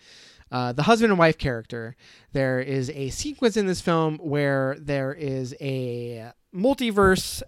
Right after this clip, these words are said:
segment where they are both famous celebrities, and they have a conversation smoking a cigarette in an alley, and, um,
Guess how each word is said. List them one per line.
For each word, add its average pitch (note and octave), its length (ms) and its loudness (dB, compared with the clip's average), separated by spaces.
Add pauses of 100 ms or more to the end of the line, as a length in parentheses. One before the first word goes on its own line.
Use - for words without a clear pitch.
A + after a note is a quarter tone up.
segment D#3 880 0
where C#3 320 4
they D3 180 2
are B2+ 160 2
both D3+ 460 2
famous C3+ 880 -6 (480)
celebrities, B2 1040 -4 (760)
and A#2+ 520 -2
they B2 220 0
have C#3 200 2
a C3+ 60 2
conversation C#3 720 0
smoking B2+ 420 -4
a A#2+ 60 -6
cigarette C3 640 -2
in B2 200 -6
an A2+ 140 -10 (100)
alley, B2 640 0 (500)
and, B2+ 680 0
um, G#2+ 680 -6